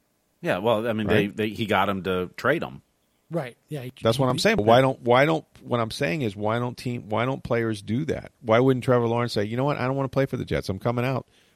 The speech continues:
Speaker 2: You can take me. I'm not playing for you," and force them to trade him? They have all the leverage. I don't see what, what leverage any
Speaker 3: I
Speaker 2: team
Speaker 3: but I,
Speaker 2: has.
Speaker 3: I mean, I don't understand, like, why, why, like, why is Jacksonville a better place to play than New York?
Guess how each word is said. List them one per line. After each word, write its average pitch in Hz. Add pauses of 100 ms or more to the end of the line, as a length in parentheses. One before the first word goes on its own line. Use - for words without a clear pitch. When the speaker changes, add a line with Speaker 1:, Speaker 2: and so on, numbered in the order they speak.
Speaker 2:
You 113
can 127
take 135
me. 107
I'm 98
not 95
playing 104
for 101
you," - (600)
and 98
force 110
them 110
to 107
trade 110
him? - (1800)
They 131
have 156
all 156
the 135
leverage. 147
I 123
don't 147
see 139
what, 131
what 131
leverage 127
any 131
Speaker 3:
I -
Speaker 2:
team 120
Speaker 3:
but 110
I, -
Speaker 2:
has. -
Speaker 3:
I 262
mean, 294
I 285
don't 302
understand, 240
like, 208
why, 196
why, 190 (160)
like, 156
why 175
is 180
Jacksonville 156
a 135
better 151
place 160
to -
play 156
than 131
New 147
York? 147